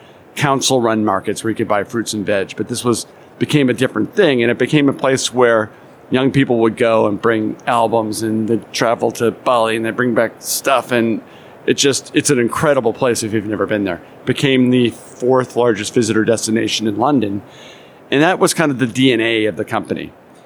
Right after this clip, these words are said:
And I ended up in London after university and grad school, worked with Eric Reynolds. I worked for a, a, I'm an urban planner by background. I worked for Savills, which is a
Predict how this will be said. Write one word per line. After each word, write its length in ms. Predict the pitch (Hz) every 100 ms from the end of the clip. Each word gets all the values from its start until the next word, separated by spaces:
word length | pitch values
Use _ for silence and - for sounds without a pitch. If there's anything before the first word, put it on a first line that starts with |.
| - -
And 100 | -
I 120 | 139
ended 200 | 175 165
up 140 | 151 135
in 120 | 131
London 500 | 127 123 120 117 110
after 640 | - 120 120 127 113 110 101 - - - - - -
university 480 | 127 117 113 110 110
and 100 | 101
grad 240 | 117 113
school, 480 | - - 110 104 104 - - - - -
worked 240 | 127 139 139
with 120 | 123
Eric 280 | 120 110 -
Reynolds. 260 | 120 110
I 20 |
worked 180 | 135 143
for 200 | 135 117
a, 120 | 107 107 -
a, 320 | 110 104 104 -
I'm 160 | 143 143
an 80 | -
urban 240 | 170 143 110
planner 340 | 143 123 92
by 260 | - - 110
background. 380 | 113 104 87 -
I 40 |
worked 200 | 120 120
for 260 | 127 107 95
Savills, 600 | - 131 117 110 123 110
which 160 | 113
is 100 | 113
a 120 | 107